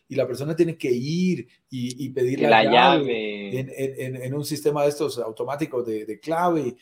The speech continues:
Speaker 1: y saca la llave y se
Speaker 2: O, o
Speaker 1: autoatiende.
Speaker 2: ponerse de acuerdo con el propietario.
Speaker 1: Ven y me la entregas. Pero aquí tú estás hablando de esas transiciones que se están viviendo como tendencia y que son muy interesantes,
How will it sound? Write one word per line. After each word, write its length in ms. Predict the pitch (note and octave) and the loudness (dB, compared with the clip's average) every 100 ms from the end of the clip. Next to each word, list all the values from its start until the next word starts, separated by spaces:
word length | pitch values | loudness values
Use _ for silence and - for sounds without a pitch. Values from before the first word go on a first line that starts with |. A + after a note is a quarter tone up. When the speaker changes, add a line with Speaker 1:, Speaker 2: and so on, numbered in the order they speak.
| _ | _
Speaker 1:
y 100 | B2 | -12
saca 300 | A2+ C#3 - | -10 -8 -6
la 160 | A#2 G2+ | -8 -4
llave 320 | D3 E3 C#3+ | 0 0 0
y 40 | A#2+ | -2
se 120 | B2+ | -4
Speaker 2:
O, 40 | |
o 20 | |
Speaker 1:
autoatiende. 480 | A2 B2 A#2 D#3 E3 | 0 0 0 4 4
Speaker 2:
ponerse 180 | E3 D#3 | 4 6
de 60 | C3+ | 4
acuerdo 420 | C3+ D3 D3 B2 | 4 2 2 0
con 140 | C3 | -2
el 140 | B2 G#2+ | -4 -6
propietario. 1200 | A#2+ A#2 A2 D#3+ F#3+ F#3+ F3+ D#3 C3+ B2 A#2+ - - _ | -6 -4 -2 2 4 6 4 2 -2 -6 -10 -16 -20 _
Speaker 1:
Ven 320 | B2 D3+ D#3+ | 2 6 6
y 60 | E3+ | 6
me 140 | E3 | 6
la 120 | C#3 | 4
entregas. 720 | B2+ A#2+ D#3 G3+ F#3 A#2+ - - _ _ | 0 0 2 2 2 0 -6 -16 _ _
Pero 260 | - A2+ G#2+ | -6 -6 -6
aquí 280 | G2+ C#3+ D3 | -8 -8 -4
tú 100 | A#3+ | -4
estás 220 | - G#3+ | -4 -4
hablando 380 | G#3 G#3 E3+ F#3 | -2 -2 -2 0
de 80 | F3 | 0
esas 240 | G3+ - | -2 -6
transiciones 960 | D3 B2+ A#2+ G2+ - C3 A2 G2+ G#2+ - | -6 -6 -10 -12 -8 -4 -4 -6 -12 -12
que 140 | A2+ | -8
se 100 | G#2 | -8
están 300 | G2+ B2 D#3 | -8 -8 -4
viviendo 480 | G3+ G3 G3+ F#3+ G3+ | -4 -4 -6 -4 -4
como 300 | F3+ B2 A2 | -4 -6 -6
tendencia 560 | A2 G2+ A2+ A#2+ B2+ F3+ | -8 -6 -6 -6 -6 -6
y 40 | |
que 140 | C3+ A2+ | -4 -6
son 300 | B2 C3+ C#3 | -6 -6 -4
muy 200 | F3 G3 | 0 0
interesantes, 840 | F#3 C3+ G#2+ A2+ G2+ G2 B2 | -2 -4 -6 -10 -12 -10 -10